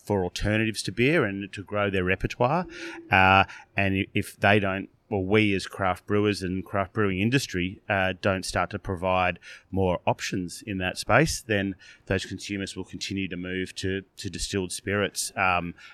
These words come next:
a-, and the like. And that's, so it's a challenge, but, you know, certainly over here in the U S, they seem to be embracing that as an opportunity,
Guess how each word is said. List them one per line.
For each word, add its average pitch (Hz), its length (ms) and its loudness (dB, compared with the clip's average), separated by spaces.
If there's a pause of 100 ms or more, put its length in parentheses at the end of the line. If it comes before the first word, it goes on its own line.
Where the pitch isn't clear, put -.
(120)
a-, 95 200 -4
and 98 120 0
the 90 60 0
like. 95 460 0
And 92 200 -4
that's, - 320 -4 (420)
so - 240 2
it's - 140 -4
a 110 40 -2
challenge, 135 540 2
but, 104 260 6
you 110 140 -2
know, 98 120 0
certainly 107 360 0
over 95 240 0
here 98 140 0
in 92 60 0
the 92 80 -2
U 95 220 0
S, 98 200 0
they 98 100 -2
seem 92 240 -4
to 95 140 -8
be 92 100 0
embracing 92 520 -2
that 92 100 -4
as 90 160 -6
an 92 80 -12
opportunity, 98 720 -8